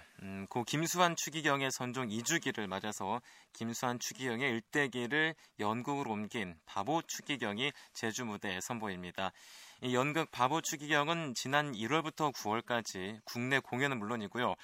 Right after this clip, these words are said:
미국 교민들에게까지 선을 보이고 이번에 제주 무대에 오르게 됩니다. 예, 바로 이 연극의 원작자가 제주시청에서 근무하고 있는 공무원이라는 사실이 밝혀지면서 제주에서의 공연이 그 의미를 더하고 있습니다. 지금 이 시간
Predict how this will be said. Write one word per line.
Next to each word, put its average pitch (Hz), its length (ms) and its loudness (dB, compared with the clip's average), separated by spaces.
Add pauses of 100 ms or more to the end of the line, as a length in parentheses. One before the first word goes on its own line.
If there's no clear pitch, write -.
(200)
미국 120 360 -2
교민들에게까지 131 840 0
선을 165 340 -2
보이고 131 500 -2 (240)
이번에 101 480 -4
제주 110 320 -4
무대에 101 380 -2
오르게 104 420 -4 (140)
됩니다. 92 400 -6 (440)
예, 117 40 -6
바로 147 300 2
이 151 180 0
연극의 165 540 4
원작자가 110 840 2
제주시청에서 123 800 -2
근무하고 120 560 0
있는 131 280 -4 (300)
공무원이라는 143 680 0
사실이 113 360 -2
밝혀지면서 101 720 0 (280)
제주에서의 107 680 -2
공연이 107 480 -4 (240)
그 110 300 -2
의미를 123 440 0 (120)
더하고 104 260 0
있습니다. 87 500 -8 (260)
지금 160 220 -2
이 147 60 -2
시간 139 360 4